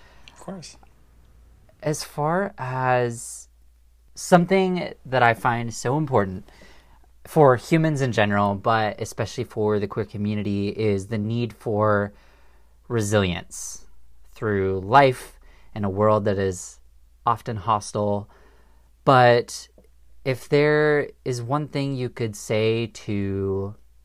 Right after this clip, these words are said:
Speaker 2: a queer person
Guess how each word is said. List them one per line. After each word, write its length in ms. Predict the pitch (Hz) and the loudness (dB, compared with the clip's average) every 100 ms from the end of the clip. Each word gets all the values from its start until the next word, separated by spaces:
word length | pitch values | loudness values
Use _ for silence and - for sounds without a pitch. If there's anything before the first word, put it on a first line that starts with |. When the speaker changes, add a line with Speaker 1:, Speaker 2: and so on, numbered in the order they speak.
| - _ - - - - - - - - - | -20 _ -20 -20 -20 -20 -18 -18 -18 -16 -6
Speaker 2:
a 120 | 117 | -6
queer 320 | - 120 113 | -4 -4 -4
person 880 | - - 101 - 98 92 95 98 | -4 -6 -6 -6 -8 -8 -10 -12